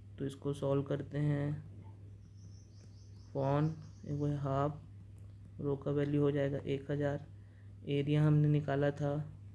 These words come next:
ज़ीरो पॉइंट ज़ीरो ज़ीरो वन नाइन सिक्स three, Velocity हमको पता है twenty to the power cube।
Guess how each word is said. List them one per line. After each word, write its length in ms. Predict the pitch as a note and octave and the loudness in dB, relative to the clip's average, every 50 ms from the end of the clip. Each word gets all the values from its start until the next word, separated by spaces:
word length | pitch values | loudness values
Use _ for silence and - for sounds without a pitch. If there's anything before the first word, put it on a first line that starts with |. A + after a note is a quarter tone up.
| - - - - - - - - - - - - - - - E3 | -16 -16 -16 -16 -16 -16 -16 -18 -18 -18 -18 -18 -16 -12 -6 -4
ज़ीरो 420 | D#3+ D3 D3 D3+ D3 D3 D3+ D3+ D3+ D3+ | -4 -2 2 2 4 4 4 4 4 4
पॉइंट 400 | D3 D3 C#3+ D3 D3 D3+ D3+ - - - - - - - - - - - - - - D#3 | 2 2 4 4 4 2 2 0 -6 -14 -18 -20 -20 -18 -18 -18 -18 -18 -16 -12 -8 -6
ज़ीरो 340 | D3 D3+ D3 D3 D3+ D3+ D3+ | 0 2 4 6 6 6 6
ज़ीरो 340 | D3+ D3+ D3 C#3+ D3 D3 D3 D#3 D3+ - - - - - - - - - - - - - - - - - - - - - - - | 6 6 4 6 6 4 4 2 0 -4 -8 -14 -18 -20 -20 -18 -18 -16 -16 -18 -18 -18 -18 -18 -16 -16 -16 -16 -18 -18 -14 -6
वन 340 | - D#3 D3 C#3+ D3 D3 D3+ | -2 0 2 2 4 4 6
नाइन 440 | D3+ D3+ D3+ C#3+ C#3 C#3+ D3 D3 D3+ D3+ - - - - - - - - - - - - - | 6 6 6 6 4 4 4 2 2 0 -2 -6 -14 -16 -18 -18 -20 -20 -20 -20 -20 -18 -12
सिक्स 320 | - - D3+ D3+ D3+ - - | -8 -4 -4 -4 -4 -6 -4
three, 260 | - D3+ D3 C#3+ D3 D#3 D#3+ - - - - - - - | -2 0 2 2 2 2 0 -2 -8 -14 -16 -14 -8 -4
Velocity 500 | C#3+ C#3 C#3 C#3+ C#3 D3 D3 D3+ D3+ D3 | -2 -2 0 0 0 0 0 0 2 2
हमको 260 | D3 D3 D3 D3 D3+ | 2 4 4 2 2
पता 280 | D3+ D3+ C#3+ D3 - D3 | 0 0 -2 -2 0 0
है 140 | D3 D3 D3+ E3 - - - - - - - - - - - - - - - - - | 2 2 2 0 -2 -8 -16 -18 -18 -18 -18 -18 -18 -18 -18 -18 -16 -16 -14 -8 -4
twenty 460 | C#3+ C#3 C#3 C#3+ C#3+ C#3 - D#3 D#3 E3 D#3+ - - - - - - - - | 0 2 2 2 2 2 2 2 2 2 0 -2 -6 -16 -18 -18 -16 -10 -4
to 80 | D#3 D3 | -2 2
the 100 | D3+ D3 D3 | 2 2 2
power 360 | - C#3 C#3 C#3 C#3 C#3+ D3+ F3 - - - - - - - - - - - - | 2 4 4 4 4 4 2 2 0 -4 -12 -16 -16 -16 -16 -18 -18 -18 -12 -6
cube। 240 | - C#3+ C3 - - | -2 -2 -2 -2 -4